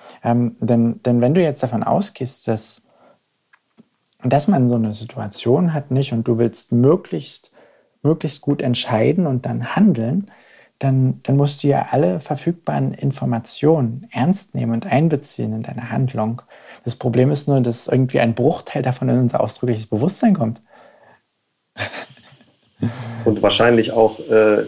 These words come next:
Speaker 2: auch in das Unbewusste auch nur ein Bruchteil der möglichen oder vielleicht relevanten, ähm, Situationen. Also das, äh, klar, das übersteigt. Wir sind sozusagen keine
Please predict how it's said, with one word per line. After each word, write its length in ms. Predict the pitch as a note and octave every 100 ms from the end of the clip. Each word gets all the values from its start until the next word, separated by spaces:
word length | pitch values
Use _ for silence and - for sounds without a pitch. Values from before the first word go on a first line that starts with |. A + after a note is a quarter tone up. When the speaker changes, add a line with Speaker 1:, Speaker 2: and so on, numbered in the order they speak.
| -
Speaker 2:
auch 180 | A2 B2
in 260 | D3 G2+ - -
das 280 | - G#2+ -
Unbewusste 880 | F#3+ F#3+ E3 G#2 G#2+ - A2+ G#2 -
auch 260 | G2+ G2 -
nur 220 | A2+ A2 G#2+
ein 120 | F#2+
Bruchteil 600 | G#2 G#2 - F#2 F#2 F#2+
der 260 | G2 G2 F2
möglichen 680 | G2+ A2 A#2+ D#3+ - G#2+ G#2+
oder 280 | G#2 G2+ - - -
vielleicht 500 | - G#2+ A2+ - -
relevanten, 680 | F#2+ F#2 C3 D#3 G2+ F2 - - - - _ _ -
ähm, 460 | G2+ F#2 E2+ D#2+ - - - -
Situationen. 800 | F#2+ F#2+ F2+ - - G2 F2 F2+ - -
Also 160 | F#2+ F#2+
das, 340 | G2 F2+ -
äh, 320 | G#2+ F#2+ F#2+ G2+ - - -
klar, 280 | - G#2 -
das 180 | - -
übersteigt. 560 | - F2+ - G#2+ C3
Wir 80 | G2+
sind 200 | A#2+ G#2+
sozusagen 480 | G#2 A#2 A2 G#2+ G#2
keine 420 | - A2+ A2